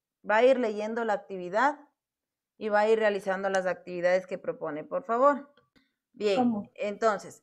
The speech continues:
Speaker 1: en grupos que ustedes van a escoger por afinidad, es decir, el compañero con el que mejor se lleve, o los compañeros con los que mejor se lleve, ¿sí?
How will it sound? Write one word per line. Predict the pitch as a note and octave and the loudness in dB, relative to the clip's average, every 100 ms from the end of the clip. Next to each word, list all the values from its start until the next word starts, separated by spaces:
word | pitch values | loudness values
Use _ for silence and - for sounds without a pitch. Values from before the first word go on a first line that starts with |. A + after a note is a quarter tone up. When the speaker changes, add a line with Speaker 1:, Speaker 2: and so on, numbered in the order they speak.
| - | -8
Speaker 1:
en | G#3+ G#3+ | -6 -4
grupos | B3 E4 F4+ C#4+ A3+ C4+ D4 - _ _ _ _ _ - | 0 0 0 2 6 6 4 -2 _ _ _ _ _ -8
que | G#3 | -8
ustedes | F#3+ B3 C4 C4 | -2 4 6 6
van | A#3+ A#3+ | 2 -2
a | A#3+ | -4
escoger | A#3+ A3 G#3+ G3+ | -6 -6 -6 -6
por | G#3+ A#3+ | -4 0
afinidad, | A#3+ F#3 A#3 A#3+ C#4 D4 B3+ F3+ G3 - _ _ | 0 -2 -4 -2 0 2 4 4 0 -4 _ _
es | - F#3 | -12 -10
decir, | F#3+ A3 | -6 0
el | F#3+ F3+ | 2 0
compañero | E3+ F3 F3+ G#3 G#3 | -4 -4 -4 -4 -2
con | F#3 | -4
el | E3+ | -4
que | E3+ | -8
mejor | E3 D#3+ G#3+ | -10 -8 -8
se | G#3+ C4 | -2 0
lleve, | A#3+ F#3 B3+ C4 _ _ _ _ - | 2 2 0 -4 _ _ _ _ -2
o | G3 | 0
los | G#3+ A#3+ | 0 -2
compañeros | B3+ B3+ A3 G#3+ G3+ F#3 | -2 0 0 0 -4 -4
con | F3+ E3+ | -6 -8
los | E3+ | -10
que | E3 | -12
mejor | D#3+ G#3 A3 | -10 -8 -6
se | A#3+ | -6
lleve, | G3+ F3+ G3+ C4+ C4+ _ _ _ _ | 0 0 2 -2 -8 _ _ _ _
¿sí? | A#3+ C4+ C4+ | -6 -6 -6